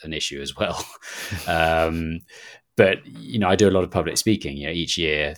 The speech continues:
several dozen times, I get up in front of an audience and I, I talk to them, and it's for all sorts of different reasons. Sometimes it's to inspire, sometimes it's to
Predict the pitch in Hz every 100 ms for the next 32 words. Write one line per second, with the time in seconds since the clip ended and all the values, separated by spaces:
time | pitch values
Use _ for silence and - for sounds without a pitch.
0 | - - 76 73 76 71 71 82 73 73
1 | 71 73 80 76 78 - 73 69 71 76
2 | 71 71 71 - - _ - 76 73 69
3 | 69 71 - 73 71 73 - 73 69 131
4 | 92 - 71 67 - 78 76 71 69 -
5 | - - - - _ _ - - - 80
6 | 73 64 - 78 78 98 110 110 101 87
7 | 78 80 76 67 - - 71 69 - 71
8 | - 101 98 92 85 71 69 73 -